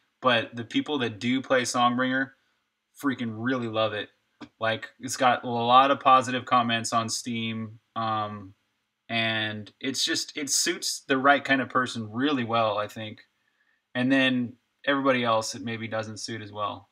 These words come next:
you know? If you're into Zelda games, you probably will, will enjoy it. You'll probably think it's good, but it, it's only great to a f-, to the certain kind of person, I think,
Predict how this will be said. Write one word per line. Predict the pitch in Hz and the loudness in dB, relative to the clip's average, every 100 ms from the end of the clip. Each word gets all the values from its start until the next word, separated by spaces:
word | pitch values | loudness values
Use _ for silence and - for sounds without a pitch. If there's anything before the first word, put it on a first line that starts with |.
| - | -18
you | - | -14
know? | 107 107 - _ _ _ _ _ | -12 -12 -16 _ _ _ _ _
If | 123 131 | -10 -2
you're | 151 | 2
into | 165 147 | 2 0
Zelda | 120 139 127 | 2 2 0
games, | 117 117 113 113 | -2 -2 -4 -6
you | |
probably | - 123 120 113 | -2 0 0 -4
will, | 110 107 107 - | -8 -10 -14 -12
will | 110 | -10
enjoy | 110 104 107 117 | -8 -8 -6 -4
it. | 139 127 | -6 -8
You'll | 117 | -10
probably | 110 113 110 | -2 -2 -2
think | 113 107 | -8 -12
it's | 104 | -10
good, | 113 110 123 - _ _ _ _ _ 117 | -6 -6 -6 -12 _ _ _ _ _ -6
but | 110 113 | -4 -4
it, | 117 107 - | -10 -12 -12
it's | 123 151 | -6 -4
only | 156 143 | 0 0
great | 117 120 123 131 - | 2 2 2 0 -4
to | 123 110 | -6 -6
a | |
f-, | - - _ _ | -8 -20 _ _
to | - | -12
the | 107 | -10
certain | - 123 117 | -6 -6 -6
kind | 113 110 | -6 -6
of | - | -6
person, | 113 107 110 | -8 -8 -10
I | 104 | -12
think, | - 110 - | -12 -14 -16